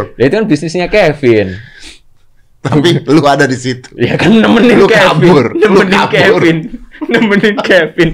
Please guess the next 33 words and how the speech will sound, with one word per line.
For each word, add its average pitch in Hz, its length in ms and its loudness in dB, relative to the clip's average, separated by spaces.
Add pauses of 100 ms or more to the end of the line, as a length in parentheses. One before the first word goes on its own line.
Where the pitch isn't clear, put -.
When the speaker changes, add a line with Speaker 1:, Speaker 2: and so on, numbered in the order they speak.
(280)
Speaker 1:
Itu 214 260 4
anak 185 420 2
pergi 202 340 -2
nggak 170 200 0
tahu 349 200 2
kemana. 156 340 -2
Speaker 2:
Habis 185 380 0
itu 208 220 -2
hilang 185 640 0
gua, 170 360 0
brengsek 160 640 -4
gua. - 320 -10 (1700)
Speaker 1:
Ya 165 160 2
udah 196 140 2
dibeli 160 340 0
aja 165 220 2
deh, 247 160 0
Om. 180 120 2 (920)
Speaker 2:
Nggak 90 140 -8
mau 107 180 -4
rugi, 117 340 -2
Mas, 123 240 -4
itu. 135 220 -2 (160)
Speaker 1:
Oh, 185 100 0
enggak, 180 220 0
enggak, 156 140 -4
enggak 110 120 -2
rugi. - 180 -14 (220)
Enggak 92 160 -12
rugi. 107 200 -12
Speaker 2:
Emang 147 180 0
udah 107 140 0
jalan? 82 220 -2